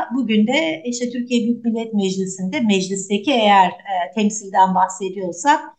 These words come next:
e, yüz on dokuz kadın milletvekiliyle temsil ediliyoruz. E,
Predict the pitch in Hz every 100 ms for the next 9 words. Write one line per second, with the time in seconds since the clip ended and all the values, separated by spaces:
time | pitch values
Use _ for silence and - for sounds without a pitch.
0 | _ _ _ _ - 214 208 208 240 285
1 | 285 240 240 269 - 254 240 233 220 208
2 | 208 185 185 185 180 185 277 254 233 -
3 | - 185 170 165 165 165 214 311 - -
4 | _ _ _ _ -